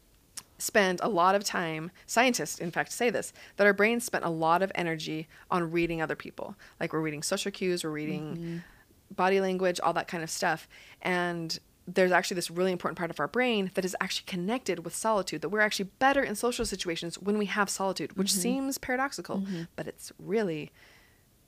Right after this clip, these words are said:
Speaker 1: a, an awesome truth, which I guess is the concept of what a paradox is. <laughs>
Speaker 2: Mm-hmm.
Speaker 1: But,
Speaker 2: Mm-hmm.
Speaker 1: um, but that is super, super important for us.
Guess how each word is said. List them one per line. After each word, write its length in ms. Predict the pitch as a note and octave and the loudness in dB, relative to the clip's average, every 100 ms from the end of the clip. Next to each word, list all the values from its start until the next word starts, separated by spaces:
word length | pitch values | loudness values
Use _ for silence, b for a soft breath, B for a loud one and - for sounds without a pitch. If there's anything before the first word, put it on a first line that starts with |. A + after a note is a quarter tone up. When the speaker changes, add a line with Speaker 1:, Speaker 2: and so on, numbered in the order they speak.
| _ - | _ -4
Speaker 1:
a, 140 | E3 - | -4 -6
an 140 | F3 - | -10 -2
awesome 340 | F3 F#3 - D#3+ | 2 2 0 -6
truth, 560 | - C4 E3+ F3 - - _ - | -2 0 0 -2 -14 -20 _ -20
which 220 | - - | -14 -14
I 60 | F3 | -14
guess 200 | - - | -16 -16
is 100 | - | -16
the 100 | - | -12
concept 400 | - - - - | -10 -10 -12 -14
of 100 | - | -12
what 100 | - | -12
a 20 | |
paradox 380 | - D#3+ - - | -8 -8 -8 -4
is. 240 | G3 G3+ | -2 0
<laughs> 0 | |
Speaker 2:
Mm-hmm. 380 | G#3+ A3 A#3+ G#3 | 2 2 4 2
Speaker 1:
But, 220 | A#3+ A#3+ | 2 2
Speaker 2:
Mm-hmm. 280 | A#3+ A#3+ B3 B3+ - | 2 0 -2 -2 2
Speaker 1:
um, 460 | G#3 F#3+ E3+ D#3 - - B B B B | 2 2 -2 -8 -14 -20 B B B B
but 100 | A3 | 6
that 80 | A3+ | 6
is 80 | A3 | 6
super, 340 | - B3+ C4 | 0 2 0
super 220 | B3 A3 | 0 0
important 340 | G#3 C#4 B3+ G#3 | 0 0 -4 0
for 100 | E3 | 0
us. 180 | D3 | 0